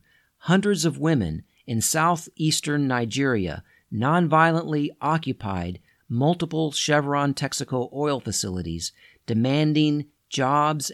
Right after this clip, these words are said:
and a share in the profit for their people. American oil companies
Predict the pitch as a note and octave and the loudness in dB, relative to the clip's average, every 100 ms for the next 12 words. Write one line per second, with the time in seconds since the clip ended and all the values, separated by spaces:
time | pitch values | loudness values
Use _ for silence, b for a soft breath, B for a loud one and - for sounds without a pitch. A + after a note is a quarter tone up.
0 | - A#2 F#3+ - - C#3+ C#3+ C#3 C#3 A#2+ | -6 -4 -2 -2 -2 0 0 0 -2 -4
1 | G#2 G2 - C3 B2 C3 A2 G#2 A2+ A2 | -4 -4 -2 -2 -2 -8 -6 -4 -4 -4
2 | C3 B2 D2 - _ _ _ _ _ _ | -6 -6 -10 -14 _ _ _ _ _ _
3 | b b b B2 D3 F#3+ F#3 E3 E3 F#3 | b b b 0 2 2 2 0 2 2
4 | D#3+ B2+ G#2+ F#2 F#2 - | 2 -2 -2 -2 -2 -4